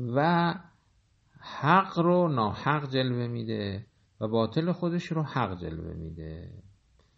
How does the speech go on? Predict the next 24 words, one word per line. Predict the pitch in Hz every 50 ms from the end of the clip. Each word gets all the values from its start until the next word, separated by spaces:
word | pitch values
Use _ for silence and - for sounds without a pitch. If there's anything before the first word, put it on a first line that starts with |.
| _ _ _ _ _ _ - 98
و |
مردم | 98 95 90 90 90 90 101 101 110 113
رو | 117 120
فریب | 98 - - 87 87 95 98 92 95
می‌ده. | 85 82 78 82 - 73 71 - - - - - - - - _ _ _ _ _ _ _ _ -
موسی | 113 120 120 - - 139
رو | 143 156 160 151
میگه | 139 123 120 131 143
ساحره، | 143 - 110 92 85 85 90 87 80 - 67 - - - 90 92 - _ _ _ _ _ _ _ _ _ _ _ _ _ _ _ _ _ _ _ -
موسی | 120 120 107 - -
رو | 139 151 156 151
میگه | 143 135 127 127 143
اومده | 143 131 117 113 110 104 101 107 127 135
که | 131 - 135 131 127 127 127 127 127 - _ _ _ _ _ _ _ _ _ _ _
هوای، | - 90 92 98 107 110 113 113 113 110
هوس | 104 98 92 92 95 104 - - 120 107
قدرت | 101 92 92 95 107 120 120 -
به | - 120
سرش | - - 120 113 113 113 113
زده، | - - 113 107 107 113 110 107
میخواد | 104 98 98 98 - 101 110 - -
که | - 120 117 117 123 - - - _ _ -
اصلاً | 98 104 117
هدفش | 107 101 95 92 - 120 131 - 135 131 131 - -